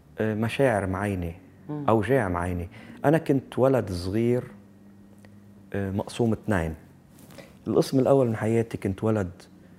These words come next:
Speaker 1: آه، بسيط لحدود النيفتة.
Speaker 2: ساذج؟
Speaker 1: آه، مش ساذج، آه، سارح.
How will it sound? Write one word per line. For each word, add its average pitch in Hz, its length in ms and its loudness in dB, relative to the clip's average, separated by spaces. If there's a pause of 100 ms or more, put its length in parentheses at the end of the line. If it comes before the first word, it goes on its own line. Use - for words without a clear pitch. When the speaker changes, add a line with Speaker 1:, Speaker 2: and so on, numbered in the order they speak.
(760)
Speaker 1:
آه، 92 320 -4 (280)
بسيط - 640 -4 (1500)
لحدود 98 540 -2 (840)
النيفتة. 95 640 -2 (460)
Speaker 2:
ساذج؟ 160 540 -6 (360)
Speaker 1:
آه، 101 40 -2
مش 135 260 0
ساذج، 104 480 -2 (100)
آه، - 20 -4
سارح. 104 680 -2